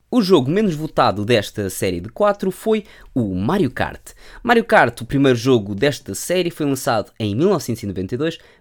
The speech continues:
para o Super Nintendo Entertainment System. Foram lançados no franchise novos jogos e a premissa do jogo é muito simples, são corridas de carros. Porquê é que este jogo consegue destruir algumas amizades? Ora, muito bem. Ao contrário de jogos como o Gran Turismo,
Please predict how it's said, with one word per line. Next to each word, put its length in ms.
para 220
o 80
Super 420
Nintendo 560
Entertainment 580
System. 460
Foram 260
lançados 400
no 140
franchise 600
novos 240
jogos 360
e 140
a 80
premissa 420
do 120
jogo 220
é 20
muito 240
simples, 360
são 120
corridas 380
de 80
carros. 380
Porquê 300
é 60
que 500
este 400
jogo 400
consegue 320
destruir 220
algumas 280
amizades? 420
Ora, 120
muito 160
bem. 120
Ao 120
contrário 480
de 160
jogos 320
como 240
o 40
Gran 180
Turismo, 500